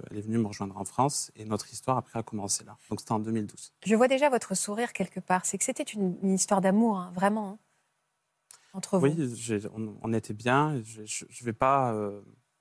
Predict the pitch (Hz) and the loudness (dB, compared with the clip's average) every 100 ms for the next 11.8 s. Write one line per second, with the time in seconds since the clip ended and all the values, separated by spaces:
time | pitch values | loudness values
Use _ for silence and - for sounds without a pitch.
0 | _ 117 113 90 - 113 - 123 - 113 | _ -12 -10 -8 -6 -4 -2 -2 -4 -6
1 | - 123 - 107 110 104 - 135 _ - | -4 -4 -6 -6 -4 -2 -4 -6 _ -18
2 | 107 190 - 123 117 107 110 117 - - | -14 -12 -2 2 2 0 -4 -10 -8 -8
3 | 113 127 110 107 110 113 110 107 _ _ | -2 -2 -4 -6 0 2 2 -2 _ _
4 | 123 120 117 123 117 107 104 107 107 110 | 0 2 2 2 0 0 -4 -12 -8 -4
5 | 104 110 139 147 - - _ _ 113 113 | -2 0 2 0 -2 -20 _ _ -2 0
6 | 127 175 139 - 107 - 113 - 110 - | 0 -2 -4 -8 -8 -10 -12 -10 -10 -10
7 | 107 113 135 123 113 107 - 104 104 98 | -8 -4 -2 -2 -4 -2 -4 -4 -4 -2
8 | 107 - 143 156 - - _ - 120 117 | -2 2 2 0 -6 -20 _ -4 -2 0
9 | 104 104 104 - 110 - 107 110 123 120 | 0 -2 -2 -4 -2 -2 -2 0 2 2
10 | - 131 107 101 104 104 117 117 113 - | 0 -2 -4 -2 -6 -8 -4 -4 -4 -8
11 | 107 110 139 147 107 101 - | -8 -2 -2 -2 -8 -12 -16